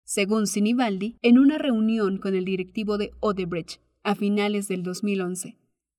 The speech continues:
antes de ser nombrado como ministro y cuando todavía no había asumido Pérez Molina,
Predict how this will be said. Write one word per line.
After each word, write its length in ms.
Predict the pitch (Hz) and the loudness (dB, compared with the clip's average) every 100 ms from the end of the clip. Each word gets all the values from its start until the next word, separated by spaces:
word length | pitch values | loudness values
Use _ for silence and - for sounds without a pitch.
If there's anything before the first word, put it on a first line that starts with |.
| _ | _
antes 400 | 233 233 226 185 | 0 0 0 -6
de 100 | 190 | -8
ser 220 | 180 196 | -8 -6
nombrado 500 | 208 226 240 226 208 | -2 0 2 0 -4
como 240 | 208 208 214 | -4 -2 0
ministro 640 | 220 233 254 - 175 196 _ _ _ | 0 0 -2 -6 -10 -12 _ _ _
y 140 | 240 | -4
cuando 300 | 233 226 214 | 0 0 0
todavía 480 | 220 226 220 262 311 | -2 -2 0 0 0
no 100 | 302 | 0
había 240 | 214 202 | 0 -2
asumido 480 | 190 185 196 190 180 | -4 -4 -4 -4 -4
Pérez 300 | 196 185 202 | -4 -6 -2
Molina, 420 | 233 254 202 214 | 2 2 2 -2